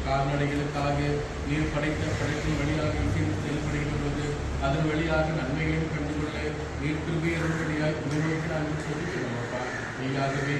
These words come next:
ஆண்டவருடைய இரக்கம் என்னோடு இருக்கிறது, ஆண்டவருடைய தயவு என்னோடு இருக்கிறதுனால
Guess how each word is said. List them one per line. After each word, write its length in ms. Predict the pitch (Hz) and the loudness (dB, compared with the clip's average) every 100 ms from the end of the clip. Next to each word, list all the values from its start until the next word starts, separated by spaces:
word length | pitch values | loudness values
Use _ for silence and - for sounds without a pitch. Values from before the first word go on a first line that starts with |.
| - - - | -2 -4 -2
ஆண்டவருடைய 420 | 135 147 151 151 143 | 0 0 -2 -2 -2
இரக்கம் 380 | 135 151 160 151 | -2 -2 -2 -2
என்னோடு 280 | 131 143 139 135 | 0 -2 -2 -2
இருக்கிறது, 500 | 143 143 147 147 151 151 - - 135 | -2 -2 -2 0 0 -2 -4 -2 0
ஆண்டவருடைய 400 | 151 156 151 156 139 | 2 2 2 0 0
தயவு 320 | 151 160 170 143 | 0 0 0 0
என்னோடு 240 | 143 151 147 | 0 0 -2
இருக்கிறதுனால 580 | - 156 139 139 143 | -2 -2 0 0 0